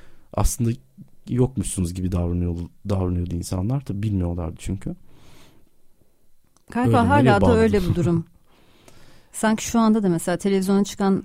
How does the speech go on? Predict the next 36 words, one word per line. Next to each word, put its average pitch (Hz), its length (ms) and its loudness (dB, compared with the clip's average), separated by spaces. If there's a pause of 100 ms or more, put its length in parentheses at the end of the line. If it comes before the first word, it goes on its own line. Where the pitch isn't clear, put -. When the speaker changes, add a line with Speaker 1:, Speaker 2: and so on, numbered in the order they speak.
Speaker 2:
herkes, 190 580 -4 (260)
herkes 196 460 -4
tarafından 170 560 0
tanınıyor 175 680 0
ama 208 200 0
onun 208 240 2
dışında 196 480 -2 (560)
belki 185 220 -4
işte 185 200 -8
birkaç 196 380 -4
milyon 185 340 2
dinleyicisi 185 560 0
de 185 40 -2
olsa, 175 340 -4
o 170 80 -4
kadar 190 380 -2
işte - 260 -8
Instagram 185 520 0
takipçisi, 185 640 -8 (180)
e, 175 60 -10 (140)
takipçisi 185 580 -4
de 196 40 -2
olsa 180 500 -4 (480)
sokakta 202 440 -4
hiç - 120 -6
tanınmaya 190 480 0
da 214 120 -6
biliyor. 185 260 -2 (380)
Speaker 1:
Ben 117 320 6
açıkçası - 560 -6
çok - 220 2
şaşırıyorum 165 720 4
bazı 120 320 6
insanların 120 560 2
ünlü 113 220 6
olduğuna. 104 680 0